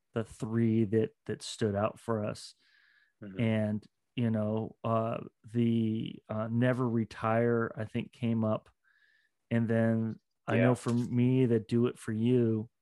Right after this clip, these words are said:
Speaker 1: which as, you know, a, a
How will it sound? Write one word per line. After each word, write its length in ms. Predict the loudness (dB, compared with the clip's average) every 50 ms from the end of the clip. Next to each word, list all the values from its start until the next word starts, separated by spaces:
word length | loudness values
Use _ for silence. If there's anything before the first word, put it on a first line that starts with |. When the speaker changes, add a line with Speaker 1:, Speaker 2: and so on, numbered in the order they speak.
| _ _ _ _ _ _ _ _ _ _ _
Speaker 1:
which 500 | -4 -2 -2 -2 -2 -4 -10 -16 -16 -10 -4
as, 480 | -2 0 2 2 0 0 -4 -8 -12 -10
you 140 | -6 -6 -4
know, 380 | -2 -2 -2 -2 -2 -4 -6 -10 _ _ _ _ -20 -20 -20 _ _ _ _ _ -4
a, 340 | -2 0 0 0 -2 -4 -4 -4
a 400 | -4 -4 -4 -4 -6 -8 -12